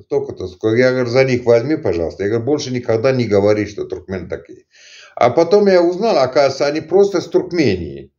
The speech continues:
Они не туркмены, они просто с Туркмении. Они просто сказали: "Мы туркмены", и всё. Вот, я говорю: "На, возьми деньги", я говорю.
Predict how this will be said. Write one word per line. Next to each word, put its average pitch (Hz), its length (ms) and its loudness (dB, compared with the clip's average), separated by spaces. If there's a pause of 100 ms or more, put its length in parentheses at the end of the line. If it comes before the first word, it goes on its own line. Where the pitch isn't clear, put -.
(840)
Они 120 260 2
не 143 100 -2
туркмены, 160 460 2
они 104 160 0
просто 170 360 2
с - 60 -2
Туркмении. 78 680 -2
Они 107 200 -4
просто 123 560 0 (280)
сказали: 156 420 2
"Мы 135 140 -2
туркмены", 98 460 -6
и 87 80 -6
всё. 78 400 -10 (600)
Вот, 95 260 4
я 123 120 6
говорю: 127 160 2
"На, 131 140 2
возьми 117 360 2
деньги", 139 340 -2
я 85 180 -2
говорю. 73 460 -8